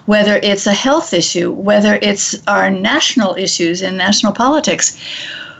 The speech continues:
there are certain principles and practices of resilience that would underlie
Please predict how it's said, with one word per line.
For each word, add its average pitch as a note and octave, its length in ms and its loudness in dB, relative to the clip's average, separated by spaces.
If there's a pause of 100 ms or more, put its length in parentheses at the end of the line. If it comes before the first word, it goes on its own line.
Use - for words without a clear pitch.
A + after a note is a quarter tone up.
(280)
there A3+ 160 2
are G#3+ 320 2
certain G#3+ 420 0
principles G3+ 1200 0
and G3 180 -2
practices - 760 -2
of G3 200 2
resilience G3+ 800 2
that G3+ 280 0
would G#3 220 2
underlie G#3 880 2